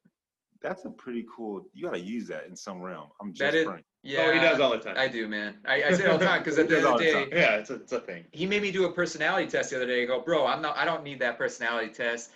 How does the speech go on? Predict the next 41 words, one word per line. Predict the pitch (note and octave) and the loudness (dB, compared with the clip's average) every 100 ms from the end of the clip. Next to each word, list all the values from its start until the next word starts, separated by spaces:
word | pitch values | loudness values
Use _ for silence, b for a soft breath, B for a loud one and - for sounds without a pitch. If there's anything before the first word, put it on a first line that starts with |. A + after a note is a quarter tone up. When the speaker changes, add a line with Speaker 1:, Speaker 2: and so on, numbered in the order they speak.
| B B2 | B -6
Speaker 2:
I'm | C#3 | -4
just | C#3+ D#3 - | 0 0 0
Frank." | D3 C#3 G2 D#3+ | -2 -2 -2 -4
Like, | C#3 | 2
that's | E3+ F3 | 2 0
just | F3+ | -4
my | F#3 | -4
response | C3+ - D3+ D3+ C3+ | -4 -4 -4 -4 -6
'cause | C3 C3 | -8 -4
I | |
don't | C3+ | -4
wanna | C3+ B2 | -6 -8
be | A#2+ | -8
labeled. | A2 A#2 A#2 G#2+ | -6 -6 -6 -8
I | A2 | -8
wanna | A2+ | -8
be | A2 A2 | -10 -8
who | A#2+ | -4
I | G#2 | -4
am. | A#2+ A2+ G2+ F#2+ | -4 -6 -6 -8
Speaker 3:
But | A2+ A#2+ | -6 -4
he | |
did | B2 A#2 | -4 -4
their | G#2+ | -6
personality | F#2 - G2 - F3+ E3 | -8 -12 -14 -12 -4 -2
Speaker 2:
And | D#3 | 0
you | D#3+ | 2
Speaker 3:
test. | |
Speaker 2:
know | E3+ D#3 | 4 6
what? | D#3+ | 8
It | D3+ | 6
was | D3 | 4
actually | C#3 C3+ | 0 0
really | B2 A#2+ | -2 0
good. | F3+ E3+ | 0 0
It | G3+ | -2
was | D3+ D3+ | 2 2
Speaker 3:
<laughs> | |
Speaker 2:
actually | - D#3 | 4 2
really | D3 D3 C3+ | 4 2 2
good. | B2 - | 0 0